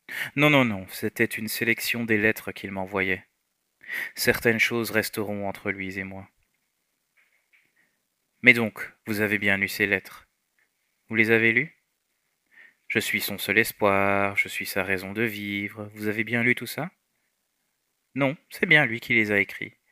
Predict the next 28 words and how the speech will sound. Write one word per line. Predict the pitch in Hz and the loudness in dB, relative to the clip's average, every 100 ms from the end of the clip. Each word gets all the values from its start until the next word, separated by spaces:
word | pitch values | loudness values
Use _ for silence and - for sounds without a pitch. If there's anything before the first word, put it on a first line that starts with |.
| _ _ _ _ - - _ _ _ | _ _ _ _ -20 -20 _ _ _
Sortez | - - - - | -6 -4 -4 -2
un | 113 107 | 0 -2
peu | - | -4
de | 98 | -4
votre | 98 - 95 | -4 -4 -8
monde, | 92 90 | -10 -10
s'il | - 95 | -10 -8
vous | 92 | -8
plaît. | - 92 98 _ - - - | -6 -6 -6 _ -16 -14 -4
Je | 127 | 0
ne | 123 | 4
dois | 127 | 6
pas | 135 131 | 8 8
être | 127 - | 6 0
fidèle | 123 - - 123 117 117 110 | 0 0 0 2 4 4 2
selon | 101 - 104 | -2 -6 -8
vos | 101 101 | -6 -4
définitions. | 95 98 - 101 95 - 98 95 _ _ _ _ _ _ _ _ | -2 -2 -4 -10 -8 -8 -8 -14 _ _ _ _ _ _ _ _
D'ailleurs, | - 147 175 104 - - - - - | 6 8 8 6 -2 -12 -10 -12 -10
il | 127 | 0
savait | - 135 | 6 6
très | 139 - 160 | 6 6 4
bien | 165 113 | 6 2
qu'il | - 107 | 0 -6
n'était | 104 - | -6 -4
pas | - 95 | -4 -4
le | |
seul. | 87 92 92 | -4 -4 -4